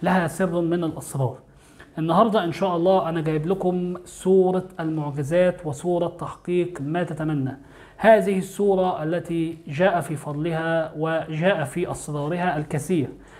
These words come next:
هذه السورة التي تفيد في البدايات الجديدة. يعني لو أنت عايز الله عز وجل يفتح عليك باباً من أبواب الرزق، أو تبدأ بداية جديدة، أو تلاقي الله تعالى فتح لك باباً من أبواب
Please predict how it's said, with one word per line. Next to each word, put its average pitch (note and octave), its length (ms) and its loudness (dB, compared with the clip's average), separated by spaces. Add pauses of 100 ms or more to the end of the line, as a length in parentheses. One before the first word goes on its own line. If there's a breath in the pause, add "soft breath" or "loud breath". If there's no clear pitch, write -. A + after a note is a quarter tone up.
(180 loud breath)
هذه C#3+ 360 0
السورة G#3 440 2
التي E3 260 -2
تفيد F#3+ 500 -2
في F#3 120 -4
البدايات D#3 420 -2
الجديدة. D3 460 -2
يعني B2+ 280 -4
لو C#3 140 -2
أنت D3+ 140 -4
عايز D3 300 0
الله D3+ 200 -2
عز C#3 140 -2
وجل C#3 320 0
يفتح D3+ 320 -4
عليك D3 320 -2
باباً C#3+ 260 -2
من C3 200 -2
أبواب D3 240 0
الرزق، D3+ 400 -2 (400 loud breath)
أو D3 140 -2
تبدأ F#3 340 6
بداية D#3+ 360 2 (100)
جديدة، C#3+ 380 -2 (240)
أو D#3 100 -6
تلاقي F3 260 0
الله F3+ 220 2
تعالى F3+ 260 0
فتح E3+ 260 -2
لك E3+ 180 -4
باباً F3 260 0
من D#3 160 -4
أبواب D3 480 0